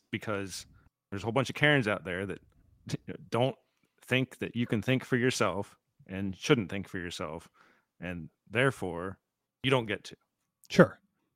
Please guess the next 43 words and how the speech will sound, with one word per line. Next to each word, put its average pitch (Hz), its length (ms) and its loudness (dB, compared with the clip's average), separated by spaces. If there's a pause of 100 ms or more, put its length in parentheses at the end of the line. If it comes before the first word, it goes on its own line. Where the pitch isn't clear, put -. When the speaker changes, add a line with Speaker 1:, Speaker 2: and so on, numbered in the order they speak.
Speaker 2:
So 147 220 12
if, 127 260 12
if, 120 180 12 (520)
if 110 200 2
those 170 400 10
people 127 320 6
haven't 139 300 10
had 123 200 8
their 110 140 8
lines 117 300 6
crossed, 98 440 2
but 113 160 4
you 151 140 10
have 143 140 12
had 117 360 8
your 131 260 10
lines 117 320 8
crossed 107 400 6
and 110 80 4
you're 104 100 4
hoping 131 360 8
to 110 100 4
get 107 240 2
them 107 160 4
on 101 180 2
board, 98 380 8 (420)
like, 113 160 6
"No, 165 180 12
no, 156 160 10
no, 107 420 8
they've 127 300 10
already 135 340 10
crossed 123 360 8
the 110 60 2
line." 101 520 2 (480)
I 113 60 2
guess 120 240 6 (340)
it, 113 180 2 (180)
then 120 380 10
what, 82 180 -2 (300)
right? 101 240 2 (420)
Like, 117 140 10
if, 117 140 6